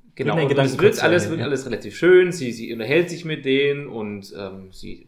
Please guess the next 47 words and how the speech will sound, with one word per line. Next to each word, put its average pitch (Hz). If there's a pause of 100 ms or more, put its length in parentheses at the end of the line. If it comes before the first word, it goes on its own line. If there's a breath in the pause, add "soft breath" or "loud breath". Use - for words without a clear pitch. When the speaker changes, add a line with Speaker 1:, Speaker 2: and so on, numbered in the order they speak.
Speaker 1:
ruft 104
ein -
Taxi 143
und 113
der 95
Taxifahrer 104
lädt 101
schon -
ihr 95
Gepäck 120
ein 123
und 120
alles, 156 (280 loud breath)
alles 190
ist 175
irgendwie 156
relativ 127
schön 170
und 135
sie 120
Speaker 2:
Mhm. 120
Speaker 1:
freut 120
sich, 117
in 101
Hollywood 139
zu 113
sein. 131 (380 loud breath)
Und 131
kurz 196
danach 143
sieht 165
man 160
dieses 135
ältere 131
Pärchen, 160
wie 107
die -
auch -
in 113
einer, 107 (200)
ich -
denke, 117
in 117
einer 104
Limousine 107
sitzen, 196
Speaker 2:
Mhm. 143